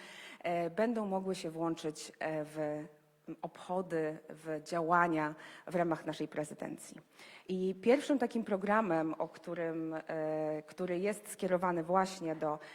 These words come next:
samorządowych instytucji kultury i, e, organizacji pozarządowych, jest specjalny program, e, Narodowego Centrum Kultury, który,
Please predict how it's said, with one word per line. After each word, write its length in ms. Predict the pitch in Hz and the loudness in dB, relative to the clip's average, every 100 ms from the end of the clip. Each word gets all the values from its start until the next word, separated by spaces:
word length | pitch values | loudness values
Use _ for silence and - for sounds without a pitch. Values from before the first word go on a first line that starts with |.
| - | -8
samorządowych 720 | - 185 180 175 190 190 185 | -2 0 2 2 2 0 0
instytucji 500 | 165 - 165 165 160 | -2 -2 -6 -6 -6
kultury 580 | - 156 156 147 151 185 - - - - - | -4 -4 -2 0 0 0 -6 -18 -20 -20 -6
i, 280 | 185 185 170 175 | -2 0 0 0
e, 200 | 165 - | 0 0
organizacji 520 | 190 180 170 190 190 | 0 0 0 -4 -4
pozarządowych, 760 | 165 160 156 156 147 147 175 | -2 -2 0 0 -2 -2 -2
jest 200 | 185 180 | -4 -4
specjalny 720 | - 202 180 214 208 226 208 185 | -4 -6 -2 2 4 4 0 -4
program, 960 | - 180 180 175 151 151 156 185 196 - | 2 6 6 6 4 4 2 0 -6 -4
e, 240 | 160 156 | -2 0
Narodowego 580 | 160 175 175 180 202 190 | 0 -2 0 2 2 0
Centrum 380 | - 170 175 165 | -2 -2 -2 -4
Kultury, 520 | - 156 160 160 165 165 | -4 -2 0 0 0 -4
który, 520 | - 165 160 165 | -4 0 2 0